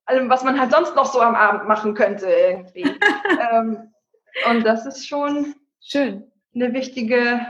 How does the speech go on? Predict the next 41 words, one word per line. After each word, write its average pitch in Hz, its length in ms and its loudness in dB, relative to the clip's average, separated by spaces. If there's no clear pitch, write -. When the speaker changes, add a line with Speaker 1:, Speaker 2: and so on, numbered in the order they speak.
Speaker 1:
wichtige 226 720 0
Basis 208 460 2
bei 214 140 2
uns. 226 260 0
Aber 214 180 6
ich - 60 -2
finde 285 280 4
auch, 320 60 0
dass 285 120 -4
da 254 80 2
jedes 262 320 -2
Paar 262 300 0
so 254 60 -6
seinen 214 180 -2
eigenen 233 340 -2
Weg 226 180 -4
finden 214 260 -8
muss. 349 260 0
Es - 100 -16
gibt 269 200 -6
auch 226 120 -2
Paare, 240 220 2
die 220 100 2
sagen, 208 160 2
„Oh 214 60 2
Gott, 202 240 2
ey, 202 100 -2
jeden 226 240 0
Abend 220 240 2
mit 214 140 -4
meinem 208 180 0
Mann 220 100 -2
auf 214 100 -2
dem 208 80 -2
Sofa, 269 260 -2
da 233 120 4
würde 214 120 0
ich 214 40 0
ja 208 100 4
wahnsinnig 262 500 0
werden.“ 285 260 -4